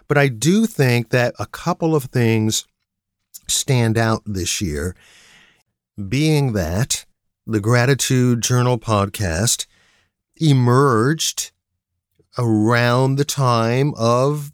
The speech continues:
pre-covid. So, you know, this has been a significant year in a variety of different ways.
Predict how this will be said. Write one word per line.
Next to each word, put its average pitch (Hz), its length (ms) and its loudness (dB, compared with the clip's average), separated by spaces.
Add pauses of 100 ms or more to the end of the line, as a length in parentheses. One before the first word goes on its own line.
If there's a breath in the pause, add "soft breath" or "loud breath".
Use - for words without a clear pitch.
pre-covid. 143 1300 -4
So, 127 500 2 (560 loud breath)
you 185 80 -2
know, 156 100 4
this 160 200 0
has 160 100 -4
been 143 200 2
a 143 40 2
significant 123 600 -2
year 113 500 2 (140)
in 120 160 0
a 107 40 -2
variety 90 440 -2
of 78 80 -10
different 65 300 -10
ways. 65 420 -8